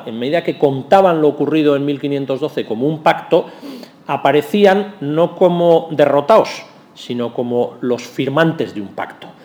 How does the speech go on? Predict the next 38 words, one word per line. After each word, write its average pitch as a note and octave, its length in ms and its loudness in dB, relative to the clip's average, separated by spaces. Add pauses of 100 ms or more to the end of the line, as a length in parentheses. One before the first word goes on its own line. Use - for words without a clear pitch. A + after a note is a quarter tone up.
(160)
Y B2 80 -6
desde A#2+ 180 -4
el B2 60 -2
punto E3+ 260 -2
de F3+ 60 4
vista F3+ 220 2
del E3 140 2
poder E3 260 4
político, F3 560 2
no C3+ 140 -4
es C3 80 -4
lo D3 80 0
mismo D3 260 -2
asumir C#3+ 460 -2 (280)
que G2 180 -4
te - 240 -4
han C3+ 120 -2
humillado C#3+ 480 2 (320)
y A#2 100 -12
que - 100 -6
te C#3 100 -2
han C#3 120 -2
derrotado C#3+ 540 2 (260)
que F3 480 0
jugar D#3+ 640 2
a C#3+ 140 -2
que C#3 120 2
tú G#3 360 2
eres F3 220 0
un D#3+ 100 -4
sujeto E3+ 500 0
que D3 100 0
ha C#3+ 60 4
firmado D3 420 0
libremente C3 540 -2
un G2+ 120 -4
pacto, - 340 -10
¿no? - 140 -12